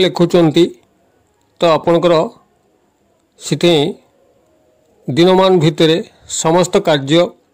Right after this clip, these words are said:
ଶୁଭରେ ଘଟିବ। ଯଦି ଶକ୍ତି ସମ୍ବଳ ଆବଶ୍ୟକ କରୁଛନ୍ତି, ହିଳିଂ ପାଖକୁ କ୍ଲିଂ ଲେଖିବେ ଏବଂ ଯଦି ବଶୀକରଣ ଚାହୁଁଛନ୍ତି, ତେବେ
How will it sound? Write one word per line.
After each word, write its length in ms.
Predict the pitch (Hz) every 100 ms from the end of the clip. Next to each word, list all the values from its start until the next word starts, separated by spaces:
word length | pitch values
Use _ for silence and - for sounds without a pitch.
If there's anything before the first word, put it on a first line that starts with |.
| _ _ _ -
ଶୁଭରେ 360 | - 139 160 180 151
ଘଟିବ। 300 | 156 175 180 220 - _ _ _ _ _ 165
ଯଦି 200 | 170 202 -
ଶକ୍ତି 280 | 151 _ 208 196
ସମ୍ବଳ 260 | 190 185 170
ଆବଶ୍ୟକ 400 | 151 160 - 190 180
କରୁଛନ୍ତି, 520 | 170 156 170 170 175 202 _ _ _ _ _ _
ହିଳିଂ 300 | - 175 202 180
ପାଖକୁ 380 | 170 190 175 202 202
କ୍ଲିଂ 220 | 151 165 175 170
ଲେଖିବେ 360 | 151 165 165 233 - _ _ _ _ _ 165
ଏବଂ 160 | 180 190 170
ଯଦି 260 | 160 190 233 _ _ _ _ -
ବଶୀକରଣ 520 | 139 143 190 190 190 175
ଚାହୁଁଛନ୍ତି, 540 | 175 160 160 165 156 202 - _ _ _ _ _ -
ତେବେ 240 | 165 185